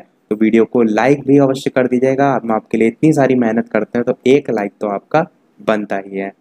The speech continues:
चलिए देखते हैं अपना अगला प्रश्न दसवां।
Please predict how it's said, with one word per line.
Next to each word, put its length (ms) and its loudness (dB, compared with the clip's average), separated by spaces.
चलिए 220 2
देखते 280 0
हैं 160 0
अपना 260 -4
अगला 240 0
प्रश्न 340 -4
दसवां। 380 -2